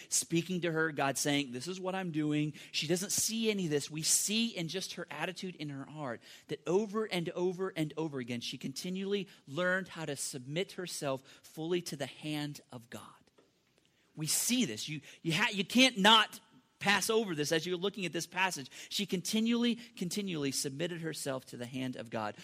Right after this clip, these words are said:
So when the tests came, she had great wisdom. For look at this. I mean, I love this. This is beautiful. So she knows she's getting ready to go to stand before the king. Okay, and she's able to take anything from the harem that she wants to take with her.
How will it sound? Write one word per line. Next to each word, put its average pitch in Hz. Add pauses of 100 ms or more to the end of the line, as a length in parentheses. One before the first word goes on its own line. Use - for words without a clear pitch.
(120)
So 202
when 185
the 165
tests - (100)
came, 123 (1300)
she -
had 147
great 135
wisdom. 113
For 139
look 196
at -
this. -
I -
mean, 147
I 147
love 190
this. 170
This 175
is 165
beautiful. 160 (180)
So 196 (140)
she -
knows 196
she's 226
getting 214
ready 180
to 175
go 165
to 170
stand 165
before 160
the 143
king. 117 (720)
Okay, 151
and 151
she's 180
able 220
to 247
take 185 (200)
anything 240
from 208
the 190
harem 170
that 160
she 180
wants 165
to 180
take 175
with 151
her. 90